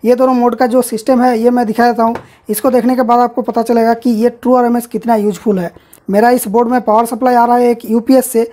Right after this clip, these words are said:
तो इससे मैं डीसी दे सकता हूँ और इन्वर्टर की जो आउटपुट है स्क्वायर वेव एसी वो भी दे सकता हूँ यहाँ पर। तो देखिए अभी इसमें दोनों ही मीटर में सेम रीडिंग दिखा रहा है, लेकिन अगर करंट चली जाती है और इसका जो यूपीएस मोड है वो ऑन हो जाती है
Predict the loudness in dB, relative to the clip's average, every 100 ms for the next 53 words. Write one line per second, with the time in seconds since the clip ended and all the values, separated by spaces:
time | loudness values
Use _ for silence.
0 | _ 0 0 2 0 0 -2 -4 0 0
1 | 0 0 0 0 0 -2 -2 -2 -2 -2
2 | -2 0 0 -2 -10 -2 -2 -2 0 0
3 | 0 -8 -20 -2 0 2 2 0 0 -2
4 | -4 -6 -2 0 0 0 -2 -4 -8 -6
5 | -4 -6 -8 -12 _ _ _ _ _ -2
6 | -2 2 4 4 2 -2 0 0 2 0
7 | 2 2 2 2 0 0 -2 0 0 2
8 | 2 2 0 0 -2 -4 -8 _ _ _
9 | -4 0 2 2 0 0 -2 0 0 2
10 | 0 0 0 -2 _ _ 0 0 0 -4
11 | -10 -2 0 2 2 0 0 0 2 0
12 | 2 2 2 2 2 2 0 0 0 -2